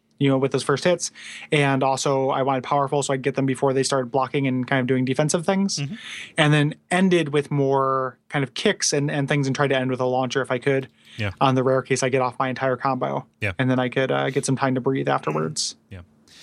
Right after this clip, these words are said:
Speaker 2: I, uh, I, I varied it up a little bit, and for a good portion of the game, I actually led with a high, like, uh, like, roundhouse kick.
Speaker 1: Hmm.
Speaker 2: um, that had, you know, it, it wasn't quite a launch or, or, or something like that,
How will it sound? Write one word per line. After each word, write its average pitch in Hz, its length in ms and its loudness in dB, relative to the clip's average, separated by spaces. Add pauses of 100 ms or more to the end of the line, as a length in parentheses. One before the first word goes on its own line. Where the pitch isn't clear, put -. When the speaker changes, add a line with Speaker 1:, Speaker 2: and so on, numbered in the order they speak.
(300)
Speaker 2:
I, 170 240 -2
uh, 110 380 -2
I, 143 300 -2
I 147 100 0
varied 180 280 -2
it 143 80 -8
up 143 140 -2
a 127 40 -6
little 104 140 -2
bit, 104 180 -4
and 107 140 -10
for 123 120 -4
a 110 40 -4
good 135 160 -4
portion 139 280 -4
of 117 80 -4
the 113 40 -6
game, 110 240 -2
I 101 60 -2
actually 107 360 -4
led 101 400 -4
with 107 160 -6
a 90 40 -8
high, 98 580 -8
like, 92 280 -10
uh, 90 280 -14
like, 95 160 -10
roundhouse 101 440 -8
kick. - 260 -14 (540)
Speaker 1:
Hmm. 175 240 4
Speaker 2:
um, 104 320 -2
that 104 220 2
had, 110 380 0
you 113 160 -4
know, 113 80 -6
it, 113 200 -6
it 107 60 -4
wasn't 160 240 -2
quite 156 140 2
a 131 60 0
launch 113 400 -2
or, 107 220 -6
or, 110 260 -10
or 107 60 -6
something 104 280 -8
like 95 60 -6
that, 101 240 0